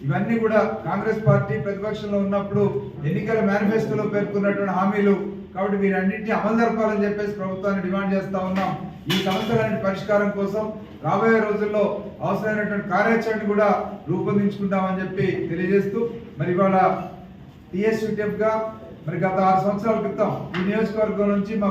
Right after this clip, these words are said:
పూర్వ అధ్యక్షుడు అలుగువేలు నర్సిరెడ్డి గారిని ఎమ్మెల్సీగా నిలబెట్టి గెలిపించుకున్నాం. ఆయన ఈ ఆరేళ్ల కాలంలో రాష్ట్రంలో ఉన్నటువంటి అందరూ ఎమ్మెల్సీల కంటే కూడా ఆదర్శవంతమైనటువంటి పనితీరుని కనబరిచారు, రోల్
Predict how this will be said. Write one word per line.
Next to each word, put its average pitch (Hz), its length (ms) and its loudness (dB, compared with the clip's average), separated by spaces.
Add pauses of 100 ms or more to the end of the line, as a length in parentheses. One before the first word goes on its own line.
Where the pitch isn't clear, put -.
(100)
పూర్వ 202 240 0
అధ్యక్షుడు 202 440 0 (420)
అలుగువేలు 208 360 0
నర్సిరెడ్డి 196 400 0
గారిని 196 260 4
ఎమ్మెల్సీగా 202 520 2 (260)
నిలబెట్టి 196 400 0
గెలిపించుకున్నాం. 202 640 0 (680)
ఆయన 208 200 4 (260)
ఈ 180 40 0 (100)
ఆరేళ్ల 226 360 6
కాలంలో 202 400 2 (540)
రాష్ట్రంలో 214 560 -2
ఉన్నటువంటి 208 440 2 (100)
అందరూ 220 260 2 (100)
ఎమ్మెల్సీల 214 520 2
కంటే 202 220 0 (100)
కూడా 202 180 4 (720)
ఆదర్శవంతమైనటువంటి 214 960 0
పనితీరుని 196 540 0 (200)
కనబరిచారు, 202 600 0 (240)
రోల్ 208 180 2